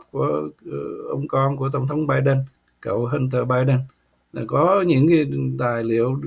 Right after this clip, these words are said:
sa đọa, hối lộ, ờ, ăn tiền, đủ thứ chuyện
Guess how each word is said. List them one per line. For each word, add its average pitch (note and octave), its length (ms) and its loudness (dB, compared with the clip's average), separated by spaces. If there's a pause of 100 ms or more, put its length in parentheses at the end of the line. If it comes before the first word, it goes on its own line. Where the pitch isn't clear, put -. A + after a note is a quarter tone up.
(400)
sa C#3+ 420 2
đọa, A#2+ 480 2 (140)
hối E3+ 280 2
lộ, A#2 500 0 (440)
ờ, C3 360 -6
ăn C#3+ 220 -2
tiền, B2 300 2 (300)
đủ C#3+ 280 6
thứ G3+ 160 2
chuyện A#2+ 320 2